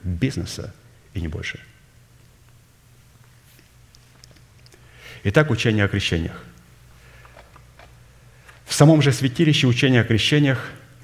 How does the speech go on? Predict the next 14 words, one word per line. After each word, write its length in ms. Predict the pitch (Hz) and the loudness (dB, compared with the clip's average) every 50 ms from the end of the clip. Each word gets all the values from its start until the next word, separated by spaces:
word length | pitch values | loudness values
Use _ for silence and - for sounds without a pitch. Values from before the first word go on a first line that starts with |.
| - | -2
покоится 420 | - 113 117 139 135 127 123 - 113 | -2 0 2 2 2 2 2 0 0
в 60 | 104 | 0
измерении 500 | 101 107 110 120 - 120 117 113 113 110 | 0 0 0 2 2 2 2 2 2 0
севера, 520 | 104 - - 123 101 82 85 76 76 76 - - - - - - - _ - - _ _ - - - _ _ - _ _ _ _ _ _ - _ - - - | -2 -2 -2 -2 0 0 -2 -6 -6 -10 -12 -16 -20 -20 -20 -20 -20 _ -20 -20 _ _ -20 -20 -20 _ _ -20 _ _ _ _ _ _ -20 _ -20 -8 -2
так 140 | - 131 123 | 0 2 2
как 180 | 127 120 - | 2 -2 0
именно 280 | 123 120 120 113 110 110 | 2 4 4 4 4 2
на 60 | 104 | 0
северной 420 | - - 120 110 107 104 107 98 | 0 2 2 2 2 2 0 0
стороне 500 | - - 107 104 104 107 123 135 139 131 - | 0 0 0 0 2 2 2 0 -2 -4 -8
святилища 760 | - - - 110 101 - 135 135 131 120 - - 123 113 104 - - - - - - | -12 -4 -4 -4 -2 0 -2 -2 -2 -2 0 0 0 -2 -2 -6 -14 -18 -20 -10 -2
располагался 680 | - 113 110 - - 107 104 104 104 117 113 117 - 107 | 0 0 0 2 2 2 2 4 2 2 0 0 -2 -2
золотой 360 | 95 104 104 107 - 101 92 | 0 0 0 0 0 -2 -2
сл-, 300 | - - - 104 101 | -2 -6 -6 -6 -6